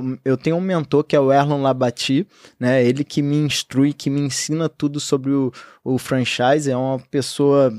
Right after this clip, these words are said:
incrível desse universo. Ele estava participando agora na ifa e, e viu lá que o, o, o número de empresas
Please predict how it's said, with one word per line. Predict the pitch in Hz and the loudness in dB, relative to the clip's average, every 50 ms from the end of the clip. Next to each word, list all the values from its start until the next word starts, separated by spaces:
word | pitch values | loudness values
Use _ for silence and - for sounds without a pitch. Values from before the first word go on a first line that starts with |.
| - - - - | -10 -18 -14 -8
incrível | - 147 156 - _ - - 131 139 170 185 185 170 143 | -6 -6 -6 -8 _ -4 -2 0 0 0 0 0 0 0
desse | 135 139 131 - - | 0 -2 -2 -2 -4
universo. | 135 135 127 113 107 123 135 165 160 - - - - - - | -4 -4 -4 -2 0 2 0 0 0 -4 -12 -20 -20 -14 -8
Ele | 120 120 123 | -6 -6 -4
estava | 123 - - 139 151 160 165 | -4 0 2 2 2 2 2
participando | - - 156 143 - - - - 143 147 | 0 0 -2 -2 -4 -6 -6 -4 -2 -2
agora | 139 127 135 143 147 156 156 | 0 2 2 2 2 2 2
na | 143 139 127 120 | 2 2 2 2
ifa | 120 127 165 - - - 143 127 - _ - - - - _ - | 0 -2 -4 -6 -6 -8 -8 -8 -10 _ -20 -20 -20 -12 _ 0
e, | 139 143 147 156 160 160 160 160 147 - - | 2 4 4 4 4 2 2 2 0 -2 -4
e | - 165 196 | -6 -4 -4
viu | 196 170 170 202 240 247 | -4 -2 -2 0 0 2
lá | 208 175 175 202 196 | 2 2 2 2 0
que | - - 175 160 156 | -2 -2 0 0 2
o, | 147 143 123 - - | 0 0 -4 -8 -8
o, | 151 151 156 160 151 147 139 131 - - | -6 -4 -2 -2 -2 -2 -4 -6 -6 -6
o | 151 | -4
número | 151 151 156 180 220 247 247 208 175 170 | -2 0 0 0 2 2 2 2 2 0
de | 143 135 147 151 160 156 | -2 -2 -4 -2 -2 -2
empresas | 156 160 160 143 - - 151 147 160 175 160 135 127 120 - - | -2 -4 -6 -6 -4 0 2 4 4 4 4 2 0 0 -2 -6